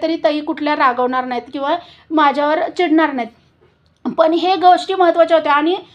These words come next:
खरंच त्यांना चांगला प्रतिसाद दिला तुम्ही, त्याबद्दल पण धन्यवाद. तीन हजार स-, अ,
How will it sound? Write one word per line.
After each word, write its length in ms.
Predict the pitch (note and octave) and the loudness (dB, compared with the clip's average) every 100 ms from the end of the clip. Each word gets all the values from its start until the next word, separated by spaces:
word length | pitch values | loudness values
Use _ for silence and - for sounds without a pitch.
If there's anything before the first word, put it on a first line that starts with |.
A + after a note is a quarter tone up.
| _ | _
खरंच 320 | - F4 G#4 - | 0 2 2 0
त्यांना 260 | F4 D#4+ | 0 0
चांगला 580 | D#4+ - - E4 D4 E4 | -2 -6 0 2 2 0
प्रतिसाद 500 | F4+ F4 E4+ D4+ C#4 | 2 0 -2 -4 -4
दिला 280 | B3+ C4 B3+ | -2 -2 -2
तुम्ही, 320 | C4 B3+ D#4 - _ | -2 -6 -8 -10 _
त्याबद्दल 420 | D#4+ D#4 D#4+ F4 | 0 2 4 2
पण 180 | F4 G4 | 2 -2
धन्यवाद. 460 | E4+ D4+ C#4 C4+ C4+ E4+ | -2 -2 -2 -2 -2 -2
तीन 180 | F4 | -2
हजार 340 | F4 E4+ D4+ D4+ | -2 -4 -4 -8
स-, 120 | - | -8
अ, 180 | - | -6